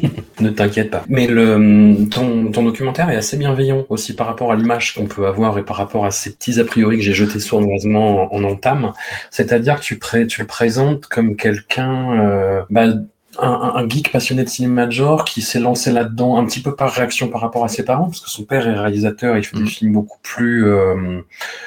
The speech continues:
Speaker 1: j'allais dire classique, académique, bon, c'est toujours des termes un, un, un peu valises, mais, euh, mo-, moins énervés que ceux de son ombre, je trouve, en tout cas. Et ça se poursuit dans son attitude de tous les jours, en fait. Et il y a, il y a une scène où il va faire du shopping de, dans un magasin de,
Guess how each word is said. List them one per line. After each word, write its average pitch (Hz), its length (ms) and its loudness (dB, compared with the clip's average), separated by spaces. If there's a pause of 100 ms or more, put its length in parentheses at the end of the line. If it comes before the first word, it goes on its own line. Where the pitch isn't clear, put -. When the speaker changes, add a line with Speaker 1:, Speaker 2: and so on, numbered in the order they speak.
(400)
Speaker 1:
j'allais - 200 -2
dire - 160 -4
classique, 101 560 -2
académique, 104 520 0
bon, 90 120 -6
c'est - 120 -10
toujours 110 220 -6
des 101 100 0
termes 101 220 -2
un, 104 220 2
un, 104 200 2
un 107 140 0
peu 110 140 0
valises, 117 400 4
mais, 104 200 6
euh, 101 240 2
mo-, 101 340 0
moins 120 360 4
énervés 139 400 4
que - 60 -6
ceux 110 120 -10
de 104 40 -12
son 107 140 -4
ombre, 95 180 -4
je - 100 -12
trouve, 160 200 -4
en 117 40 -6
tout - 140 -16
cas. 151 160 -8 (120)
Et 143 60 2
ça 156 160 0
se - 100 -6
poursuit - 400 -4
dans 151 80 4
son 123 200 -4
attitude 131 320 -8
de 131 60 -4
tous 131 180 -12
les 127 120 -8
jours, 123 220 -4
en 107 60 -6
fait. - 500 -14
Et 95 300 -6
il 95 80 -12
y 104 60 -2
a, - 40 0
il 101 80 -6
y 104 40 0
a - 20 0
une 101 120 -2
scène 127 320 -2
où 107 100 2
il 101 80 2
va 98 80 2
faire 104 180 -2
du 104 100 -2
shopping 110 560 0
de, 92 600 -2
dans 92 160 -8
un 95 40 -4
magasin 98 460 -2
de, 92 160 -10